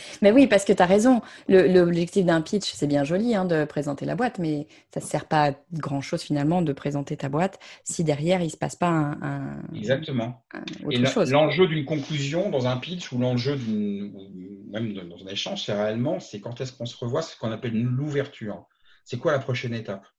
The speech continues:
Speaker 2: Encore une fois, hein, si je reprends l'analogie de la bande-annonce, le rôle d'une bande-annonce, c'est pas de tout dire, mais c'est de, de, de, de, de mettre dans une bonne bande-annonce des ingrédients essentiels qui vont donner envie
Speaker 1: Mm.
Speaker 2: à te de déplacer dans un cinéma ou de louer, euh, une, une vidéo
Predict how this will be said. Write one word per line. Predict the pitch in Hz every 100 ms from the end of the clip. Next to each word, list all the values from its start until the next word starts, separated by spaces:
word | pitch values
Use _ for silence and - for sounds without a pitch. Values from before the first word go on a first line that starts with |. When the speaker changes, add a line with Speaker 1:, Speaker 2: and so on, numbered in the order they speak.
| _ _ _ - -
Speaker 2:
Encore | 123 147
une | 147
fois, | 147 202 165
hein, | 117
si | 127
je | 120
reprends | 139 - 143
l'analogie | 135 135 135 135 131
de |
la | 117
bande-annonce, | 117 110 147 202 196 95 - _ _ _ _ 113
le | 123
rôle | 143 202
d'une | 135 120
bande-annonce, | 113 113 143 208 -
c'est | 127
pas | 117
de | -
tout | -
dire, | 160 180 123 98 - -
mais | 107
c'est | -
de, | 123 135
de, | 135 139
de, | 143 151
de, | 143 120
de | 120 147
mettre | 160 131
dans | 113
une | 104 110
bonne | 160 143
bande-annonce | 123 127 147 185 135
des | 120
ingrédients | 139 135 139 135 139 160
essentiels | 165 - 151 - 170 208 - - _
qui | 139
vont | 131 143
donner | 127 117 135 165 156
envie | 139 135 135 190 233
Speaker 1:
Mm. | 175 170 156 151 -
Speaker 2:
à | -
te | 131
de | 120 113 131
déplacer | 117 202 202 190 170 - 180
dans | 123 127
un |
cinéma | 123 135 131 143 185 208
ou | 139 123
de | 123
louer, | 131 156 156 135
euh, | 110 110 107 104
une, | 107 107 104 113
une | 113
vidéo | 110 113 120 151 175